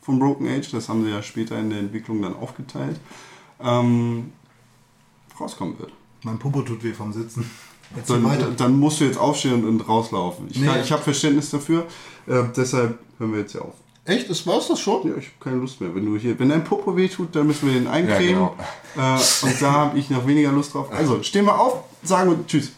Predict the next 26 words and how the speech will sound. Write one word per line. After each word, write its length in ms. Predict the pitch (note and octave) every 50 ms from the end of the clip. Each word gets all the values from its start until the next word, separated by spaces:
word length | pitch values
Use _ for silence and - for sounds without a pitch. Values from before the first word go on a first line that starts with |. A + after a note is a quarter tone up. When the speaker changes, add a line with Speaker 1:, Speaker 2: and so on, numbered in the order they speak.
| - -
Speaker 2:
Ja, 380 | A#3 C#4 C#4+ B3 D3+ A2 - -
äh, 460 | D#3 D3+ D#3 C#3+ - - - D#3+ E3
hat 140 | D3+ F#3+ -
mir 120 | - D#4+
sehr 160 | B3+ G3+ G#3+ A#3
viel 120 | - -
Spaß 360 | - - - A#3+ F4+ E4+ - -
gemacht 280 | G#3+ E3 C#3+ B2 -
mit 140 | C3+ A#2 G#2+
euch 240 | A2 A2 G#2+ G#2 A2+
heute. 240 | A2+ G#2 G2+ - G#2+ F#2+ F#2
Speaker 1:
Tschüss. 220 | - - C#3+ A2+
Speaker 3:
Ja, 300 | - B2+ A#2 A#2+ A#2+ - - _
früh 380 | - - - - F3 F3 D#3 C3
war's 320 | A2+ G2 F#2+ F2+ - -
mal 180 | G2+ E2+ E2 D#2
wieder. 240 | D#2+ D2 D2+ D2 C#2+
Speaker 2:
Früh 300 | - - A3+ A3+ G3 D3+
war's 220 | C3 B2 A#2+ -
mal 200 | C3 B2 A#2 G#2
wieder. 160 | A2 G#2+ A2+
Wie 80 | C#3 F#3
spät 160 | F#3 - G#3+
haben 100 | A3 G#3
wir's 140 | G#3 G3 -
jetzt? 260 | A#3+ A3+ - - -